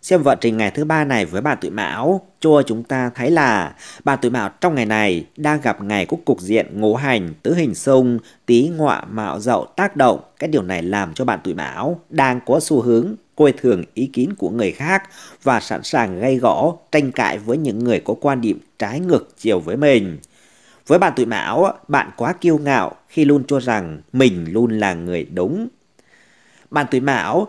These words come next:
bạn nên biết rằng mọi người có một cách nhìn nhận vấn đề khác nhau, cho nên bạn không thể bắt người khác nghe theo ý của mình một cách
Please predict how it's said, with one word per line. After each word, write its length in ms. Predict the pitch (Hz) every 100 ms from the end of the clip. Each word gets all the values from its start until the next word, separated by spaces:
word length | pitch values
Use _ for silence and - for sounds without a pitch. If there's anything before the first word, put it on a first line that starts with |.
| -
bạn 220 | 135 120
nên 220 | 135 156 160
biết 140 | 208
rằng 420 | 131 123 92 80 - -
mọi 180 | 123 110
người 260 | 139 110 -
có 120 | -
một 280 | 160 147 -
cách 200 | 170 180
nhìn 300 | 143 131 87
nhận 180 | 107 104 85
vấn 140 | 107
đề 180 | 143 107
khác 320 | 78 - 175
nhau, 480 | 151 143 135 120 - _
cho 120 | 147
nên 360 | 135 135 131 120 - -
bạn 140 | 123 101
không 160 | 139 120
thể 140 | 113
bắt 240 | 170 -
người 200 | 135 107
khác 320 | - 135 143 143
nghe 180 | 143
theo 180 | 123 131
ý 280 | - 104 156
của 100 | -
mình 300 | 113 110 87
một 240 | 92 80 -
cách 140 | 175